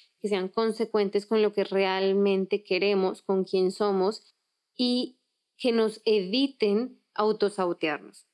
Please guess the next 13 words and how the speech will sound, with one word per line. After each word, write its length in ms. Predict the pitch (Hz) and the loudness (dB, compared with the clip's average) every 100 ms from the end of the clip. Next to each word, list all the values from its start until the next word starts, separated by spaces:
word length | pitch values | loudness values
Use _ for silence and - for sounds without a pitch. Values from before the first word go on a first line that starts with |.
| _ _ _ _ | _ _ _ _
Entonces, 680 | 240 220 214 185 175 180 - _ | -4 -2 0 -2 -2 -8 -12 _
por 220 | 247 233 | -2 -2
favor, 340 | 226 220 208 208 | 0 0 0 0
trata 280 | 226 220 247 | -4 -2 -2
de 60 | |
hacer 320 | 254 226 208 202 | 0 0 -2 -2
estos 300 | 226 233 226 | -4 -4 -2
ejercicios. 580 | 240 214 226 208 233 233 | -2 -2 -2 -2 -2 -2
Sé 200 | 226 220 | -4 -2
que 140 | 226 | -2
son 180 | 220 220 | 0 0
un 100 | 220 | 0
poco 640 | 226 226 233 226 226 - | -2 -2 0 0 -2 -6